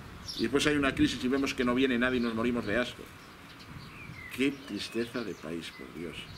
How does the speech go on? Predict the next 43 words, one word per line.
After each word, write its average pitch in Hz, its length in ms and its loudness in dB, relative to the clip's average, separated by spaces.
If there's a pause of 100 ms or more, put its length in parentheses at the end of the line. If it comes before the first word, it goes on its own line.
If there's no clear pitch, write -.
(580)
Qué 127 120 4
tristeza 123 320 0
de 120 60 2
país. 101 300 0 (340)
Y 113 100 -2
sigamos 131 420 4
en 127 80 4
el 117 60 4
círculo, 113 280 2
P 92 100 -2
P, 120 160 2
pesoe, 117 360 0
P 87 120 -6
P, 123 120 -2
pesoe. 107 400 -2 (720)
Eh, 113 160 -2
falla 143 260 4
uno, 160 200 2
poli 147 200 4
bueno, 156 220 4
poli 143 240 4
malo. 120 280 2 (100)
Las 113 160 0
políticas 131 440 4
siempre 107 260 2
para 104 160 2
el 104 60 -2
capital, 107 460 -2 (640)
el 117 120 6
obrero 135 260 4
a - 20 0
sobrevivir. 113 420 0 (840)
Y 107 60 -4
nos 98 140 -2
llaman 95 240 -2
comunistas. 71 520 -10 (380)
Bueno, - 160 -6 (460)
vamos 123 180 2
a 127 40 6
ver 131 80 6
más 120 140 4
de 110 100 2
cerca 117 400 0